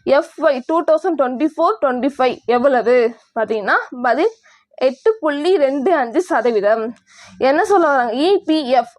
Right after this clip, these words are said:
அப்படின்னா எம்ப்ளாயீஸ் ப்ரொவிடென்ட் ஃபண்ட் அப்படின்னு சொல்லுவாங்க. இது வந்து ஊழியர்களுக்கான ஓய்வூதிய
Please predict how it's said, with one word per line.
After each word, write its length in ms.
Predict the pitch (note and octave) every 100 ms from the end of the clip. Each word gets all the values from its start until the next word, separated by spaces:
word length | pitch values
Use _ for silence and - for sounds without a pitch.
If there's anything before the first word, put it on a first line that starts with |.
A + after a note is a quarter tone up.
| E4
அப்படின்னா 440 | E4 A3 F#3+ A3+ F#4 - _ _
எம்ப்ளாயீஸ் 880 | C4 C#4 D4+ G4+ F#4 F#4 F#4+ - - _ -
ப்ரொவிடென்ட் 460 | C4+ C4+ C#4+ D#4 F#4+ - -
ஃபண்ட் 220 | B3+ B3 - -
அப்படின்னு 240 | A3+ B3 C4+
சொல்லுவாங்க. 640 | A3+ G3+ F#3 G#3 E4+ A#4 _ _ _
இது 80 | C#4+ D#4
வந்து 160 | D#4 G#4+ D#4 E4+
ஊழியர்களுக்கான 640 | G4 F#4+ E4+ C4 C#4 C#4 G4+ C#5 - C4
ஓய்வூதிய 500 | D4+ F4 D#4+ D4 C#4